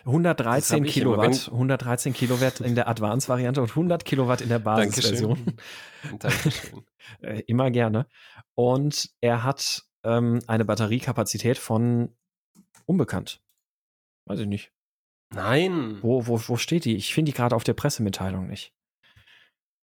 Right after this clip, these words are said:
Speaker 1: Ähm, waren, glaub ich, auch immer was so um die fünfzig Tau-, äh, fünfzig Kilowatt oder sowas, ne? Fünfzig Kilowattstunden.
Speaker 2: Nee, warte, warte.
Speaker 1: Ähm,
Speaker 2: Äh,
Speaker 1: nee, Quatsch. Nee, war größer, glaub ich.
Speaker 2: fünfunddreißig Komma fünf netto.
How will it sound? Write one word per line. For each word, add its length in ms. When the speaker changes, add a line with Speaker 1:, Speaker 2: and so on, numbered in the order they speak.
Speaker 1:
Ähm, 600
waren, 120
glaub 140
ich, 140
auch 120
immer 300
was 200
so 100
um 100
die 100
fünfzig 360
Tau-, 260
äh, 140
fünfzig 380
Kilowatt 360
oder 140
sowas, 260
ne? 180
Fünfzig 380
Kilowattstunden. 540
Speaker 2:
Nee, 60
warte, 260
warte. 280
Speaker 1:
Ähm, 260
Speaker 2:
Äh, 360
Speaker 1:
nee, 100
Quatsch. 280
Nee, 140
war 100
größer, 360
glaub 240
ich. 180
Speaker 2:
fünfunddreißig 580
Komma 260
fünf 340
netto. 420